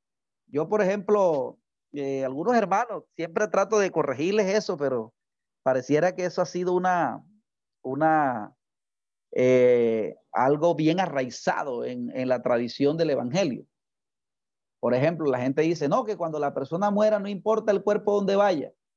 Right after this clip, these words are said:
que lo que se salva es el alma". Por ejemplo, alguna vez murió un amigo mío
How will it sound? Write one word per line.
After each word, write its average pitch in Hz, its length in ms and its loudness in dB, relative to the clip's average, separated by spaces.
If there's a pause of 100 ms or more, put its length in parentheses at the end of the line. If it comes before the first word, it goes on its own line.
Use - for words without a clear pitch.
(320)
que 156 100 2
lo 147 160 0
que 147 100 -4
se 139 140 -6
salva 143 320 0
es 160 60 0
el 165 120 2
alma". 185 340 -4 (960)
Por 127 140 2
ejemplo, 156 280 2
alguna 143 320 0
vez 160 160 2
murió 170 260 2
un 175 80 -2
amigo 170 380 2
mío 170 360 -2